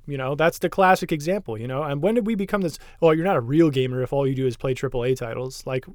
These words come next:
when did we become our parents? When did we feel the need to, <laughs> to gatekeep this hard? So,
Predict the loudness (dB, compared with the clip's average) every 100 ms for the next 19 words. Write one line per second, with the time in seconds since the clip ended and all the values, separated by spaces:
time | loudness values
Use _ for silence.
0 | -12 -4 -4 -4 -6 -6 -6 -4 -4 -4
1 | -6 -8 -12 -12 -4 -2 -2 -4 -6 -10
2 | -20 -20 -20 -4 6 6 6 0 -2 0
3 | 2 4 2 -4 -4 0 0 -2 -2 -2
4 | -2 -6 -6 -2 -2 -2 -6 -8 -16 -20
5 | -20 -20 -20 -20 -20 -20 -20 -20 -20 -20
6 | -20 -20 -20 -20 -18 -4 2 4 2